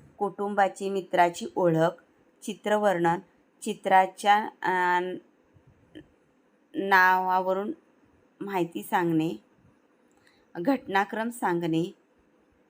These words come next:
अ, चित्राचे नाव किंवा कृती सांगणे बरं का, घटनाक्रम सांगणे. अ, उदाहरण लिंबू किंवा सरबत ब-, लिंबू सरबत बनवण्याचे घटनाक्रम, पोहे बनवण्याचे घटनाक्रम, केळीचं शिकरण तयार करण्याचा घटनाक्रम.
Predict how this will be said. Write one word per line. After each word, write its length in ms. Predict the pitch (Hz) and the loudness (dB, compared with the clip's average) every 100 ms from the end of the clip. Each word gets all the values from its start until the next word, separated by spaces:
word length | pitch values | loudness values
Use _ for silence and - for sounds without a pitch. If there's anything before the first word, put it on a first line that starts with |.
| _ _ - | _ _ -2
अ, 180 | 170 180 | 0 0
चित्राचे 640 | 175 233 - 208 214 240 | -2 -6 4 6 6 2
नाव 200 | 226 220 233 | 2 2 2
किंवा 160 | 254 | -2
कृती 400 | 277 277 220 202 | -2 -4 -6 -6
सांगणे 480 | 196 196 170 165 160 | -4 0 0 0 -2
बरं 140 | 170 254 | -4 -2
का, 160 | 180 | 0
घटनाक्रम 640 | 160 180 175 185 180 214 220 | 0 -4 -4 -4 -4 -8 -6
सांगणे. 420 | 214 170 160 170 - _ _ _ _ | -4 -2 -2 -4 -8 _ _ _ _
अ, 340 | - 175 180 175 | 0 2 2 0
उदाहरण 480 | 180 185 185 190 208 - | -2 -2 0 -2 -4 -8
लिंबू 540 | - 202 208 190 214 233 | -8 -6 -6 -6 -6 -8
किंवा 380 | - _ - 226 | -12 _ -8 -6
सरबत 520 | - 208 185 185 180 | -2 -2 2 0 0
ब-, 240 | 180 175 | -4 -6
लिंबू 280 | - 202 196 | -8 -8 -8
सरबत 300 | 202 214 202 202 | -6 -4 -4 -6
बनवण्याचे 580 | 185 180 180 180 190 220 - _ _ - | -4 -4 -4 -8 -10 -12 -12 _ _ -6
घटनाक्रम, 680 | 185 254 175 165 170 165 165 | -4 -2 2 2 2 -2 -2
पोहे 360 | 175 196 185 185 | -4 -6 -4 -4
बनवण्याचे 540 | 196 185 185 185 208 | -4 -4 -6 -8 -8
घटनाक्रम, 680 | 247 208 175 175 170 165 160 - _ _ _ - | -6 -6 -2 -2 -2 -4 -4 -6 _ _ _ -4
केळीचं 400 | 202 180 180 202 | -2 -2 -6 -10
शिकरण 440 | 220 190 185 185 196 | -10 -8 -4 -4 -2
तयार 220 | 190 180 | 2 2
करण्याचा 540 | 185 - 175 175 175 226 | 2 -4 -6 -6 -6 -6
घटनाक्रम. 680 | 226 254 - 160 151 147 | -6 -6 -4 -4 -4 -10